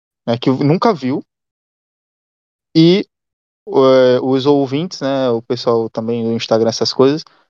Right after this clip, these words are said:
sugeriam filmes também que gostavam, e a gente montava uma lista, é, com esses filmes,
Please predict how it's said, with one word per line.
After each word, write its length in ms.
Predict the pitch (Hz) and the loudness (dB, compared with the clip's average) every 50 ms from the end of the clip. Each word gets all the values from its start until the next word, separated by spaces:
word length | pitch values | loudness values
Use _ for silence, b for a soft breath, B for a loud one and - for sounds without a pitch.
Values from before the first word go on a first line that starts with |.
| b _ _ | b _ _
sugeriam 460 | - - 180 180 196 185 180 185 185 | 0 2 2 4 4 4 2 0 -4
filmes 520 | 175 - - 180 170 185 202 294 247 - - | -6 -8 -10 -10 -8 -8 -8 -10 -10 -12 -10
também 420 | - 156 131 123 127 139 170 226 - _ _ _ _ _ _ _ _ _ _ _ - | -8 -6 -4 -4 -4 -4 -6 -8 -12 _ _ _ _ _ _ _ _ _ _ _ -2
que 160 | - 131 123 | 0 2 2
gostavam, 640 | 117 135 135 - - - 127 120 123 135 170 226 _ _ _ _ _ _ _ _ _ _ _ _ _ _ _ _ - | 4 2 0 0 -2 -2 -2 -2 -2 -4 -6 -14 _ _ _ _ _ _ _ _ _ _ _ _ _ _ _ _ -2
e 420 | 139 135 135 135 135 135 135 135 - _ _ _ _ _ _ _ _ _ _ _ _ _ - | 0 2 4 4 4 4 2 2 -2 _ _ _ _ _ _ _ _ _ _ _ _ _ -4
a 60 | 135 | -4
gente 220 | 131 131 127 - | -4 -4 -6 -6
montava 300 | 147 135 135 - 135 131 | -4 -2 0 0 -2 -2
uma 140 | 139 143 151 | 0 -2 -2
lista, 400 | 147 135 143 165 - - - 240 - _ _ _ _ _ _ _ 196 | 0 -2 -4 -6 -6 -8 -12 -14 -14 _ _ _ _ _ _ _ -6
é, 220 | 120 120 123 123 123 _ | -2 0 2 0 0 _
com 160 | - 131 131 | -2 0 0
esses 220 | 127 - - - - | 0 0 -4 -6 -4
filmes, 300 | - 139 165 196 - | -4 -4 -2 -4 -6